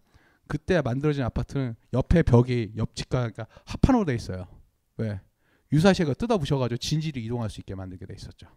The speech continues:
그러니까 구십 년대 중반에 이게 설계됐을 때는 일산은 북한이 쳐들어왔을 때 제일 차 방어 진지를 만들기 위해서 준비되어 있는 거예요.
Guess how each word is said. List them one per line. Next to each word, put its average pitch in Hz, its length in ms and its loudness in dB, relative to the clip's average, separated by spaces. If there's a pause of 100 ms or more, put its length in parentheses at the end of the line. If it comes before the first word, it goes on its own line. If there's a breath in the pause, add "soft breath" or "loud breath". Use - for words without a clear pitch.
(360)
그러니까 - 140 -6
구십 175 300 -2
년대 226 260 -2
중반에 175 380 0
이게 156 180 0
설계됐을 233 800 2
때는 135 340 2
일산은 147 720 6 (680 soft breath)
북한이 208 440 4
쳐들어왔을 233 600 2
때 175 400 -2
제일 165 300 2
차 196 140 0
방어 156 320 2
진지를 160 320 0
만들기 117 280 -2
위해서 117 100 -4
준비되어 113 300 -4
있는 98 200 -4
거예요. 98 240 -4